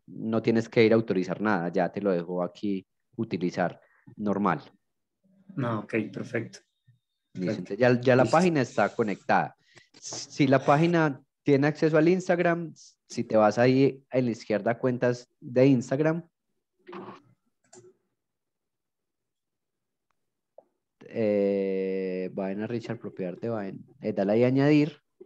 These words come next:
Speaker 1: in-, inicia sección en Instagram, entonces dale a iniciar. Ah, bueno, no, ¿la cuenta está con,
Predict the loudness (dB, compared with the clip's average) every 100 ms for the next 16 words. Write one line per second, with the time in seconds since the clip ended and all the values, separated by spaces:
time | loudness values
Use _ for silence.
0 | -20 -14 -6 -6 -4 -2 -2 -2 -2 0
1 | 0 2 4 4 4 2 0 -2 -2 0
2 | 2 2 0 -4 -6 -6 _ _ _ _
3 | _ _ _ 6 6 6 4 4 4 0
4 | -8 -18 -18 -20 -20 -12 -2 2 2 4
5 | 4 4 -2 -2 -4 -2 0 0 -2 -6
6 | -10